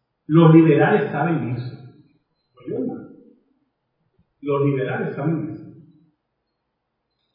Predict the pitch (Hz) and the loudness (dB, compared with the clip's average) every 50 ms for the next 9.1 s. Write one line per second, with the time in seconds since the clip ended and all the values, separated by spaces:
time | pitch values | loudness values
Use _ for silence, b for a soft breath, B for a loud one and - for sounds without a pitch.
0 | _ _ _ _ _ _ _ _ - 151 139 131 - - - - 190 180 175 160 | _ _ _ _ _ _ _ _ -14 -10 -6 -2 0 2 2 2 0 -2 -2 -4
1 | - 160 156 170 185 175 - 185 175 165 165 208 202 - 147 170 147 139 131 131 | -2 -2 -2 -2 -2 -2 -4 -4 -4 -4 -4 -4 -4 -4 -2 -2 -2 -2 -2 -2
2 | 123 120 127 131 135 135 135 - 120 107 104 - - - - - - - - _ | -4 -4 -2 -2 0 -2 -2 -4 -6 -10 -10 -12 -14 -16 -20 -20 -20 -20 -20 _
3 | _ _ _ _ _ _ _ _ _ _ _ _ _ _ _ _ _ _ _ _ | _ _ _ _ _ _ _ _ _ _ _ _ _ _ _ _ _ _ _ _
4 | _ _ _ _ _ _ _ _ _ _ _ _ _ _ _ _ _ - 165 165 | _ _ _ _ _ _ _ _ _ _ _ _ _ _ _ _ _ -2 2 2
5 | 165 156 - - - 107 104 - - - - - - - - - _ _ _ - | 2 2 0 -2 -6 -6 -8 -10 -12 -18 -20 -20 -20 -20 -20 -20 _ _ _ -8
6 | 143 139 139 143 139 135 131 120 117 127 139 151 165 170 156 160 170 - - 190 | -8 -6 -6 -6 -8 -8 -8 -8 -6 -4 -4 -4 -2 -4 -4 -4 -6 -6 -6 -8
7 | 180 180 170 - - 220 226 233 214 170 147 139 143 139 - 143 139 131 135 135 | -8 -8 -8 -8 -8 -6 -6 -4 -4 -2 -2 -4 -4 -6 -6 -6 -2 0 0 0
8 | 135 135 170 170 170 160 - - - - 135 143 143 165 165 156 147 - 143 127 | 0 0 0 -2 -2 -2 -4 -8 -8 -10 -10 -8 -6 -6 -6 -6 -8 -10 -10 -12
9 | - | -12